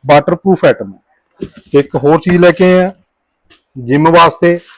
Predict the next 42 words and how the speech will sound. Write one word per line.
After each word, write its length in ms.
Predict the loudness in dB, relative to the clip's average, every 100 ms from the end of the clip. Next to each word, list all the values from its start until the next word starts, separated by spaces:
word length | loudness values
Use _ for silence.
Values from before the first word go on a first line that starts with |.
| _ _ _ _ _ _
ਜਿਵੇਂ 220 | -4 -2 -2
ਜਿਮ 260 | 0 0 2
ਜਾਣਾ 220 | 2 2
ਹੈ, 140 | -2 -6 -20 -10
ਇਹਦੇ 220 | -4 -2
'ਚ 100 | -2
ਇੱਕ 100 | -4
ਹੋਰ 240 | -2 0
ਵੀ 100 | 4
ਆਈਟਮ 240 | 4 4 2
ਆਈ 140 | 2
ਹੈ 100 | 2
ਕੈਂਪਸ 400 | 0 -4 -2 -2
ਦੀ, 80 | -2
ਤੁਹਾਨੂੰ 220 | -2 -2
ਵੀ 60 | -2
ਦਿਖਾਉਣਾ। 320 | -2 -2 -6 -12 _ _ _
ਆਹ 120 | -2
ਚੀਜ਼, 220 | -2 -6 -14 -20 -20 _ _ _ _ _ _ _ _ _
ਇਹ 120 | 2
ਰਿਪੀਟ 360 | 2 2 0 0
ਦਾ 140 | 2
ਆਰਟੀਕਲ 340 | 2 0 -2 -2
ਹੈ 60 |
ਮੇਰਾ, 220 | -4 -14 -20 _ _ _ _ _
ਇਹ 60 | -2
ਯਾਨੀ 160 | 0
ਕਿ 100 | 2 0
ਜਿਮ 300 | -2 -2 2
ਵਾਸਤੇ 340 | 2 2 0
ਇੰਨੇ 180 | 0 0
ਕੁ 100 | -4 -4
ਕੰਫਰਟੇਬਲ 540 | -2 -2 0 2 2
ਨੇ। 160 | 0 -4 -10 _ _ _ _ _ _ _
ਆਹ 120 | -2
ਦੇਖੋ, 300 | -2 -4 -10 -18 _ _ _ _ _ 0
ਫੁੱਲ 160 | 0
ਕੁਸ਼ਨਿੰਗ 380 | 2 0 0 0
ਦੇ 60 | 2
ਵਿੱਚ 200 | 0 -2
ਨੇ 160 | -8 -12 -18 _ _ _ _ _ _ _ _ _ _ _ _ _
ਔਰ 120 | -2